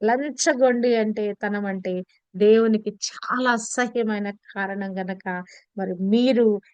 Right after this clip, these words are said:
న్యాయమైన తీర్పు తీర్చండి అని ఆ న్యాయాధిపతులకు హెచ్చరిక చేస్తా ఉన్నాడు.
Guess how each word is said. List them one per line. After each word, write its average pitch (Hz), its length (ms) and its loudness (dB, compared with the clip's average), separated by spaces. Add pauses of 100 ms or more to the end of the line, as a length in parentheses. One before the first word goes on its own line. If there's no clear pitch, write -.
(200)
న్యాయమైన 247 920 4
తీర్పు 233 440 -6
తీర్చండి 214 600 -2
అని 190 240 -4
ఆ 180 120 -4
న్యాయాధిపతులకు 208 1200 -2 (380)
హెచ్చరిక 196 500 -6 (120)
చేస్తా 185 380 -6
ఉన్నాడు. 185 360 -8